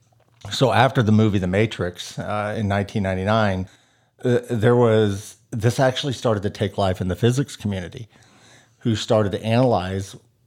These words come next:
the possibility of, what if we live in a simulation? And in two thousand and three, I believe it was, there's a Swedish, uh, physicist,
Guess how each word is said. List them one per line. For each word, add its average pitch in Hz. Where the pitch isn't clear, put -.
the 117
possibility 113
of, 98
what 120
if -
we 104
live 87
in 87
a 87
simulation? 95
And 110
in 104
two 151
thousand 123
and 98
three, 135
I 107
believe 101
it 98
was, 104
there's 104
a 120
Swedish, 123
uh, 101
physicist, 110